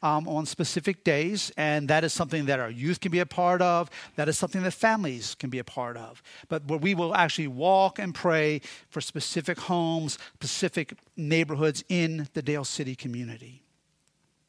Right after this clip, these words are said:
So there'll be more coming on that very soon. Third, as we see in Acts, as we see throughout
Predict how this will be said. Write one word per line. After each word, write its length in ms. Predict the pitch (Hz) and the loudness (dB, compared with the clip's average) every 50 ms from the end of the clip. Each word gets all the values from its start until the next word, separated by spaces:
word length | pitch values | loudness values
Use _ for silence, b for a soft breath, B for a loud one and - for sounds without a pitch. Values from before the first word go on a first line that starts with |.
| _ _ b b b b b b b b b b b b b b | _ _ b b b b b b b b b b b b b b
So 120 | b - - | b -6 -4
there'll 140 | 139 135 123 | -4 0 0
be 80 | 135 | 0
more 220 | 135 143 151 147 143 | 0 2 0 0 0
coming 240 | - 151 135 135 | 0 -2 0 0
on 100 | 131 131 | 0 0
that 200 | 131 135 131 135 | 0 0 0 -2
very 280 | - 117 135 127 123 120 | -4 -6 -4 -4 -4 -4
soon. 540 | - - - 165 147 131 117 113 117 117 120 _ _ _ _ _ _ b b b b b b b b b b b b b b b b b b b b _ _ _ | -6 -4 -4 -4 -4 -4 -4 -8 -10 -14 -16 _ _ _ _ _ _ b b b b b b b b b b b b b b b b b b b b _ _ _
Third, 560 | - - - - 202 233 196 139 123 143 156 B B B B B B B B B _ _ _ _ _ _ _ _ _ _ _ _ _ _ _ _ _ | -20 -8 -2 0 2 2 2 0 -2 -4 -8 B B B B B B B B B _ _ _ _ _ _ _ _ _ _ _ _ _ _ _ _ _
as 220 | - 156 151 - 180 | -2 -2 -2 -2 -2
we 60 | 175 | -4
see 440 | - - - 180 170 160 156 156 165 | -4 -2 -2 -2 0 0 0 -2 -2
in 380 | 156 165 151 139 135 135 143 - | -2 -2 0 0 0 -2 -2 -2
Acts, 380 | 135 127 135 151 156 - - | 0 0 0 0 -2 -2 -4
as 180 | 170 139 120 127 | -4 -4 -4 -6
we 80 | 147 | -6
see 240 | 143 - - 185 170 | -6 -4 -4 -4 -6
throughout 640 | - - 156 147 - - 151 151 151 165 180 - | -6 -8 -10 -10 -6 -2 0 2 2 0 -2 -6